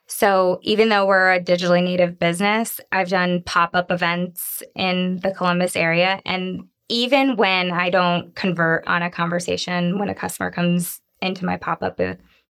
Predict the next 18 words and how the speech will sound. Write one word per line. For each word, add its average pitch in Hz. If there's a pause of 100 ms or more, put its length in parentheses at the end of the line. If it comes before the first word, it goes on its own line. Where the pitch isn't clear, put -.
(280)
they 190 (140)
hear 185
about 208
my 226
brand. 180 (160)
They 196
tell 185
someone 180
else 190
about 190
my 196
brand. 175
They 185
follow 185
us 190
on 202
social 185
media. 190